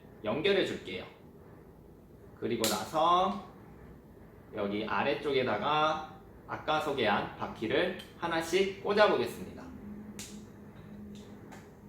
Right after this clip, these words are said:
하나는 초록색 헥스에다가 하나는 빨간색 쿠에다가 꽂으면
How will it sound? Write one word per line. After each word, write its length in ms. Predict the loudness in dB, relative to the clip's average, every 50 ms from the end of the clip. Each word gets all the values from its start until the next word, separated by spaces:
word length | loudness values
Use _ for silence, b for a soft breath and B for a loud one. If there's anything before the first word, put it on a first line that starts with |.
| -6
하나는 760 | -4 -2 0 0 0 0 0 2 2 4 4 4 4 4 2 2
초록색 640 | 2 2 2 2 2 2 2 2 2 2 2 0
헥스에다가 1000 | -2 -2 -2 -2 0 0 0 0 -2 -2 0 2 4 4 4 4 2 0 -2 -8 -10 -6
하나는 720 | -4 -2 -2 -2 -2 -2 -2 -2 0 0 0 -2 -2 -6 -8 -12 -14 -16 -16 -8 -2
빨간색 880 | 0 0 2 2 2 0 0 -2 -2 0 0 0 0 -4 -6 -12 -8 -2
쿠에다가 680 | 2 4 4 6 4 4 4 4 6 4 4 4 0 -2
꽂으면 680 | -4 -2 -2 0 0 2 4 6 6 6 4 2 -2